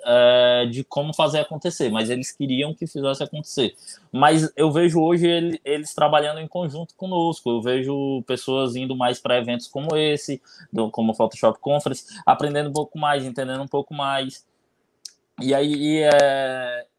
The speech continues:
com certeza, abre brecha pra entrar uma, uma pessoa, é, pra fazer algo que ela nunca viu antes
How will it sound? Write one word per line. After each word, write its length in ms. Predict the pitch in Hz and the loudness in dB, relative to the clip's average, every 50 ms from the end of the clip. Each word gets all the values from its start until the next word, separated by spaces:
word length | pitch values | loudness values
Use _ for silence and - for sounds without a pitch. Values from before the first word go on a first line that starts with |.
| _ | _
com 140 | - - 190 | -8 -6 -6
certeza, 680 | 190 - 202 175 - - 170 175 180 175 190 185 156 - - | -4 -4 -6 -6 -4 -4 -4 -4 -4 -2 -2 -2 -2 -2 -2
abre 360 | 151 151 156 160 160 160 156 | 2 2 2 2 0 -6 -8
brecha 500 | 135 127 135 143 147 143 - - 139 117 | -4 0 0 2 2 0 -2 -6 -14 -10
pra 200 | - 131 127 127 | -6 -6 -4 -4
entrar 260 | 127 120 - 123 123 | -6 -6 -4 -4 -4
uma, 240 | 123 123 120 120 120 _ _ - _ | -4 -4 -8 -10 -10 _ _ -20 _
uma 160 | 120 117 117 117 | -10 -10 -10 -6
pessoa, 580 | - 120 117 - - - 113 113 110 107 101 - _ - - - - _ _ - | -6 -8 -8 -8 -6 -4 0 0 0 0 -2 -4 _ -20 -20 -20 -20 _ _ -8
é, 600 | - 113 107 107 110 107 110 107 107 107 107 101 | -2 0 2 2 4 4 2 2 2 2 0 -2
pra 200 | - - 117 113 | 0 2 2 2
fazer 460 | - - 131 113 104 101 110 113 113 | 4 4 4 4 4 2 0 2 4
algo 1040 | 113 110 110 113 113 110 110 107 104 110 110 110 107 107 107 107 104 104 101 101 _ | 6 6 6 4 2 0 -2 -6 -8 -8 -8 -8 -8 -8 -10 -10 -10 -12 -14 -16 _
que 80 | - - | -2 0
ela 200 | 107 110 107 107 | 2 2 2 0
nunca 280 | 110 123 131 - 131 | 0 -4 -4 -2 -4
viu 300 | 117 110 117 117 107 110 | -2 -2 -2 -2 0 -2
antes 480 | 113 127 143 139 - - - - - | -2 -2 -2 -4 -6 -8 -18 -18 -20